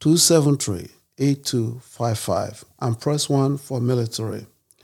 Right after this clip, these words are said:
But if you are in immediate crisis or medical emergency, dial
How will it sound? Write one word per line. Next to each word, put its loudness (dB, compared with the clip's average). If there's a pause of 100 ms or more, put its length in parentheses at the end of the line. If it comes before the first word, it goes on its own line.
(380)
But 4
if 4
you 8
are 10
in 8
immediate 8
crisis 4
or 6
medical 2
emergency, 2 (720)
dial 4